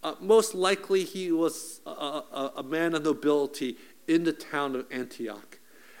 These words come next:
And Luke is trying to either persuade Theophilus or to encourage Theophilus, whatever it may be, wherever his faith may be, to persuade him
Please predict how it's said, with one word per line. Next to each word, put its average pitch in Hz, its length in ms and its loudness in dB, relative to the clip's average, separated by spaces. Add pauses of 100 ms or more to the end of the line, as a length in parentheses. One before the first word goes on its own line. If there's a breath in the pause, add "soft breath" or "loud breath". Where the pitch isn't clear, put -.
(120)
And 160 180 2
Luke 185 280 10
is - 180 -4
trying 165 260 -2
to 170 100 -4
either 151 180 0
persuade 151 800 0
Theophilus 185 760 2
or 147 120 -2
to 190 100 -2
encourage 196 540 0
Theophilus, 143 340 0
whatever 196 260 4
it 175 100 -2
may 165 180 0
be, 156 360 -4 (340)
wherever 185 320 0
his 165 200 0 (240 loud breath)
faith 175 460 0
may 143 160 -4
be, 131 360 -6 (520 loud breath)
to 190 160 -2
persuade 202 880 0
him 110 420 -10